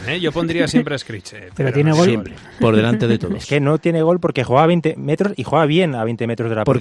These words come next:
Speaker 4: portería
Speaker 3: tiene que
Speaker 4: rival.
Speaker 3: hacer tanta cantidad de cosas que no
Speaker 4: Es
Speaker 3: le
Speaker 4: que
Speaker 3: da
Speaker 4: es el
Speaker 3: para llegar
Speaker 4: tercer,
Speaker 3: al gol.
Speaker 4: es el tercer centrocampista del equipo.
Speaker 3: Exactamente.
Speaker 1: A ver, ¿os jugáis algo que Escriche va a ser titular todo el año?
Speaker 4: Hombre.
Speaker 3: Yo, vamos.
Speaker 1: La,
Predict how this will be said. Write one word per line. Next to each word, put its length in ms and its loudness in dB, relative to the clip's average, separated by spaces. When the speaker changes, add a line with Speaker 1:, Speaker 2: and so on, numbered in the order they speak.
Speaker 4:
portería 60 0
Speaker 3:
tiene 140 2
que 60 4
Speaker 4:
rival. 60 6
Speaker 3:
hacer 140 4
tanta 260 0
cantidad 400 2
de 80 2
cosas 340 -2
que 120 -6
no 160 -2
Speaker 4:
Es 60 0
Speaker 3:
le 40 0
Speaker 4:
que 60 2
Speaker 3:
da 40 4
Speaker 4:
es 40 0
el 40 2
Speaker 3:
para 120 6
llegar 160 4
Speaker 4:
tercer, 120 4
Speaker 3:
al 40 0
gol. 100 0
Speaker 4:
es 100 -2
el 100 -2
tercer 240 -2
centrocampista 500 -6
del 120 -4
equipo. 360 -12
Speaker 3:
Exactamente. 580 -16
Speaker 1:
A 40 -6
ver, 120 -14
¿os 120 -12
jugáis 200 -12
algo 180 -6
que 100 -8
Escriche 300 -12
va 60 -8
a 40 -6
ser 160 -8
titular 340 -10
todo 140 -14
el 60 -16
año? 260 -16
Speaker 4:
Hombre. 240 -14
Speaker 3:
Yo, 680 -6
vamos. 460 -10
Speaker 1:
La, 140 -16